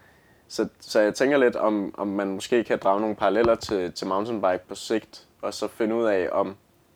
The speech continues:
om man kan få en model, ligesom de har, hvor kilometerantallet er det samme, og der er nogle krav til, at der skal være så og så mange højdemeter, men at man så får det over i O C R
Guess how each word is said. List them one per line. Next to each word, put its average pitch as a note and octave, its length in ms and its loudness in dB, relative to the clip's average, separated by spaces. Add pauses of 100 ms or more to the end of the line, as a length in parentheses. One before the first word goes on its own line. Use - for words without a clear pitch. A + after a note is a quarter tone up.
om G#2+ 100 -2
man G#2 140 0
kan F#2+ 180 -4
få A#2 160 0
en A2 80 0
model, G#2 260 -2
ligesom F#2+ 400 -8
de A#2 160 -4
har, G2 220 -4 (120)
hvor G2 320 -2 (640)
kilometerantallet A2+ 720 2
er F#2+ 40 6
det F#2 120 -6
samme, A2 440 -2
og F2+ 120 -2
der G2 60 4
er F#2+ 120 0
nogle G#2 160 -2
krav G#2 280 2
til, - 120 -8
at F#2+ 60 -4
der F#2+ 80 2
skal - 180 -6
være F#2+ 120 2
så - 120 -4
og G2 80 0
så - 100 -10
mange F#2 140 -8
højdemeter, A#2 520 -2 (680)
men G#2+ 180 0
at F#2+ 120 0
man G2 160 -2
så G#2+ 160 0
får - 220 0
det F#2 100 4
over A2 200 4
i G2+ 120 4
O F#2 120 0
C G2 80 -4
R G2+ 180 4